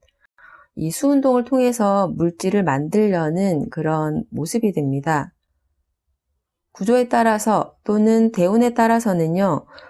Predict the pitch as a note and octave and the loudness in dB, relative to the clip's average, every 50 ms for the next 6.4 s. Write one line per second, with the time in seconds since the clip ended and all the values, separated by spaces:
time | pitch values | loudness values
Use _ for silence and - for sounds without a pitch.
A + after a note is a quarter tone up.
0 | - _ - - - B3+ B3+ C4 B3+ B3 A3+ A3 G#3 G#3 A3 A#3+ B3 A#3+ A3 - | -20 _ -12 -4 0 0 2 2 2 2 2 2 2 2 4 2 2 0 -2 -2
1 | D#3 C3+ C3+ C#3 C#3+ - G#3 A3+ A3+ A3+ G#3+ G3 D#3+ D3+ D3+ D#3+ F3+ G3 F#3+ E3+ | -2 -2 -2 -2 -2 0 2 2 4 2 2 2 2 2 2 2 2 2 2 0
2 | D3 C#3+ D#3+ D#3 D#3+ D#3+ D#3 D3+ D3+ D3+ D3 C#3+ D3 D3+ F3+ F#3+ G3+ G#3 - A#3+ | 0 -2 -2 -2 -2 0 0 0 -2 -2 -2 -2 -2 0 0 0 -2 -2 -2 0
3 | A#3 A3+ A3+ A3+ G#3+ F#3+ E3 D#3 - - - F#3 F#3 D#3 C#3 - - F3+ E3 C#3+ | 0 2 2 2 2 0 -2 -4 -4 -8 -6 -4 -4 -4 -4 -4 -4 -4 -4 -4
4 | C3+ - - - - - _ _ _ _ _ _ _ _ _ _ _ _ _ _ | -4 -4 -4 -6 -6 -10 _ _ _ _ _ _ _ _ _ _ _ _ _ _
5 | - - - - - _ - - _ _ - - E3+ F3+ G#3+ B3 C4 C4 A#3+ A3+ | -20 -20 -20 -20 -20 _ -20 -20 _ _ -8 -4 0 2 2 4 4 4 4 4
6 | A3 A3 A3+ A3+ G#3 D#3+ C3+ - | 4 4 2 2 2 0 -2 -4